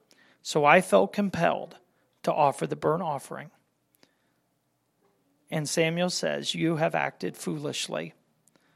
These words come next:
You have not kept the command that the Lord your God gave you. If you had, he would have established your kingdom over Israel for all time. But now your kingdom will not endure. The Lord has sought out a man after his own heart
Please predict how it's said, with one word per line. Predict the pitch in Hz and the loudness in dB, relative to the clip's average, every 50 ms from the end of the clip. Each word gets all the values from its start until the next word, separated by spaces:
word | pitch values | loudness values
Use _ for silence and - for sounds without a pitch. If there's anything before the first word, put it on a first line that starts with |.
| _ _ _ _ _ _ _ _ _ _ | _ _ _ _ _ _ _ _ _ _
You | - 175 160 | 2 2 4
have | 143 135 | 4 4
not | 151 156 156 175 202 196 | 4 4 6 6 6 6
kept | - - 214 208 - - | 6 4 4 4 4 0
the | 226 | -4
command | 220 - 190 185 185 180 180 175 165 | -2 -2 0 2 2 2 2 0 -2
that | 165 160 - | -4 -2 -2
the | 175 | -2
Lord | 160 156 160 160 165 156 156 | 0 2 2 4 2 2 0
your | 170 | -2
God | 160 156 156 147 156 156 | 0 2 4 4 4 2
gave | - 147 143 139 127 131 | 0 -2 -2 -2 -2 -6
you. | 135 135 135 139 - _ _ _ _ _ _ _ _ _ _ _ _ _ | -8 -8 -10 -10 -12 _ _ _ _ _ _ _ _ _ _ _ _ _
If | - 170 165 - - | 2 2 2 4 4
you | 214 208 180 | 4 4 4
had, | 165 165 160 143 143 147 156 151 - _ _ _ _ _ _ _ _ _ _ _ | 4 4 4 2 2 0 -2 -6 -10 _ _ _ _ _ _ _ _ _ _ _
he | - - 185 | 2 4 6
would | 208 226 233 | 10 10 10
have | 233 226 202 | 10 10 8
established | 208 - - - 202 190 202 202 214 202 196 - - | 4 0 2 4 4 4 4 4 2 0 -2 -2 -2
your | 226 214 | -4 -4
kingdom | 220 - 190 165 156 151 151 151 | -4 -4 -6 -4 -2 -2 -2 -2
over | 156 156 143 151 160 160 | -2 -2 -2 -2 -2 -2
Israel | 160 151 139 - - 139 131 127 | 0 0 -2 -2 -4 -6 -6 -6
for | 123 - - 147 147 | -6 -8 -8 -2 0
all | 139 131 127 | 0 0 0
time. | 131 - - 143 131 123 123 123 131 - _ _ _ _ _ _ _ _ _ _ _ _ _ - | -2 -4 -6 -6 -6 -6 -8 -12 -16 -20 _ _ _ _ _ _ _ _ _ _ _ _ _ -6
But | 165 151 | -4 0
now | 147 160 160 170 | 4 6 6 6
your | 180 180 202 196 | 6 6 4 2
kingdom | 196 - 175 165 160 160 156 156 | 0 -2 -6 -4 -4 -4 -4 -4
will | 156 147 151 | -4 -6 -4
not | 147 147 147 156 160 165 | -2 0 2 2 2 2
endure. | 175 180 180 175 160 160 147 135 131 135 139 - - _ _ _ _ _ _ _ _ _ _ _ - | 2 0 0 -2 -2 -2 -2 -2 -2 -4 -6 -10 -14 _ _ _ _ _ _ _ _ _ _ _ -6
The | 147 147 | -4 0
Lord | 143 151 160 170 175 185 175 | 4 6 8 8 8 8 6
has | 165 165 160 - | 4 2 0 0
sought | - - 180 175 185 180 | 2 4 6 6 6 6
out | 185 190 196 | 6 6 4
a | 202 190 | 4 2
man | 180 170 156 147 143 143 147 | 0 0 0 0 -2 -4 -4
after | 170 165 165 170 160 - - 160 151 | -2 2 2 2 2 0 -2 -6 -4
his | 139 147 143 139 | -4 -4 -2 0
own | 165 170 190 196 160 | 2 2 2 2 0
heart | 131 - - 135 131 131 - - - | -4 -6 -8 -10 -10 -10 -12 -16 -20